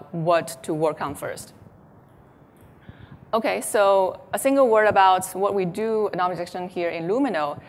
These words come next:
Basically, what we do is we pick a time window to figure out how many points we want to op-, kind of, uh, do the comparison. And then we do sign test. And then, uh,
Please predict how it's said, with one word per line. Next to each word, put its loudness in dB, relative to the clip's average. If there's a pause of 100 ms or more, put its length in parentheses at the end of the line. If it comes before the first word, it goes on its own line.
(140)
Basically, -2
what -2
we 2
do 0
is -4
we -6 (180)
pick -2 (160)
a -10
time -4
window -4 (400)
to -4
figure 0
out 4
how -2
many -4
points -4
we -4
want -4
to -8
op-, -8
kind -4
of, -6 (400)
uh, 2
do -2
the 2
comparison. -4 (500)
And -2
then 4
we -2
do -2
sign -4
test. -8 (560)
And -4
then, 2
uh, 0